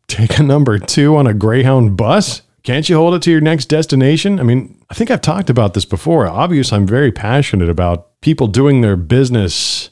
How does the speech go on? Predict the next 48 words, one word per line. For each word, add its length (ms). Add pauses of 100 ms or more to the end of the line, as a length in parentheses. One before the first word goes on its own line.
outside 540
of 100
the 80
friendly 320
skies. 560 (200)
Isn't 160
that 140
the 60
worst 320
seat 300
on 80
the 100
airplane, 380
too? 240
Anything 340
right 300
by 240
the 220
lavatory? 1000 (120)
People 220
are 60
slamming 400
the 60
thing 200
open 240
and 120
shut 260
the 80
whole 140
time, 280
and 80
you're 120
just, 200
like, 140
holding 420
your 80
breath 440
not 160
to 100
catch 320
a 80
whiff 300
of 100
whatever's 460
coming 240
out 140
of 60
there. 280